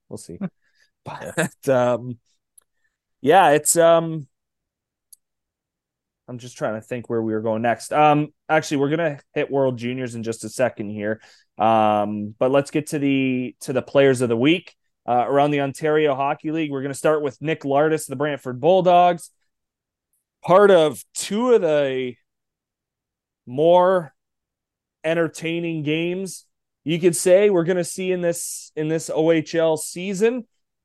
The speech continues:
Speaker 1: Uh, Bulldogs blow a five one lead in Kitchener, gain a point, but lose in overtime, six five. Next night, less than, well, actually about twenty-four hours later,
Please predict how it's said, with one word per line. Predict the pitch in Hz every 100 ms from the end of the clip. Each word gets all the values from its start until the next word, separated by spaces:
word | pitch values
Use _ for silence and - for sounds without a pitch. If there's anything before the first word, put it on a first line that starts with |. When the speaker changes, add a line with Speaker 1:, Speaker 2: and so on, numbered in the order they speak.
| _
Speaker 1:
Uh, | - 123 120
Bulldogs | 120 151 160 165 156
blow | 131 147 143
a | 123
five | _ 156 156 180 147
one | 160 160 147
lead | 147 160 165
in | 156 143 131
Kitchener, | - - 180 - 180 170 170 170 _ _ -
gain | 139 208 262
a | 233
point, | - 190 220 220
but | 151 156
lose | 165 165
in | 151
overtime, | 175 196 180 185 180 180
six | 160 - 117 -
five. | - 185 220 240 254 247 _ _ _ _ _ _ _ _ _ _ _ -
Next | 170 202 - 190
night, | 202 240 - _ -
less | 165 180 -
than, | 160 143
well, | 127 135 135 _
actually | - 180 - 113
about | 104 -
twenty-four | 104 95 95
hours | 95 98
later, | 107 123 131 131